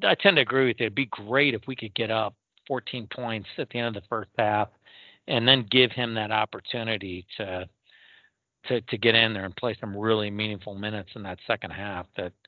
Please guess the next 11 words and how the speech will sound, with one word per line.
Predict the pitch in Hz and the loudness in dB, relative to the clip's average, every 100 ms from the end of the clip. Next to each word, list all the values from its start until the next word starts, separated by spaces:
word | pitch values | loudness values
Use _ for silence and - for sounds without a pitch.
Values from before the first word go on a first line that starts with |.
| _ _ _ _ _ - | _ _ _ _ _ -8
you | |
know, | 107 90 | -8 -8
will | 113 107 - | -6 -4 2
add | 107 107 | 4 4
a | 107 | 4
lot | 90 101 104 101 | 0 2 0 0
to | - | -8
his | - 107 98 - - _ _ _ _ _ _ _ 135 | -2 -2 -2 -10 -20 _ _ _ _ _ _ _ -6
experience | - - 110 104 92 95 | -4 0 0 0 -2 -8
and | 90 | -10
growth | 98 101 101 | -2 0 0